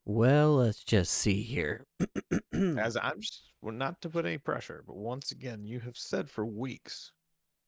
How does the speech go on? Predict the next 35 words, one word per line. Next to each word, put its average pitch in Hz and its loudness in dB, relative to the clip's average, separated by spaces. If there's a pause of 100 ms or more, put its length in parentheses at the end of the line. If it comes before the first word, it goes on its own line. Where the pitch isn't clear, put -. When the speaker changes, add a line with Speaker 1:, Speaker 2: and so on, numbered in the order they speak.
(140)
Speaker 2:
you 110 -4
were 113 -4
prepared - -6
for 73 -6
this. - -8
Speaker 1:
No, 135 4
Speaker 2:
And 233 -2
the - 0
Speaker 1:
I 110 2
Speaker 2:
last 95 2
time - 0
Speaker 1:
haven't. - 2
Speaker 2:
I 131 2
re-, 127 2 (500)
yeah, 90 -2
the 104 -2
last 123 -2
time 180 -4
I 139 -6
remember 113 -4
you 104 -6
saying 110 -4
you 101 -6
were 101 -2
super 107 -6
prepared 110 -4 (640)
was 95 -2
the 104 -4
National 107 -4
Treasure 104 -4
episode 98 -8
when 95 -6
you 95 -6
then 95 -8
said, 92 -6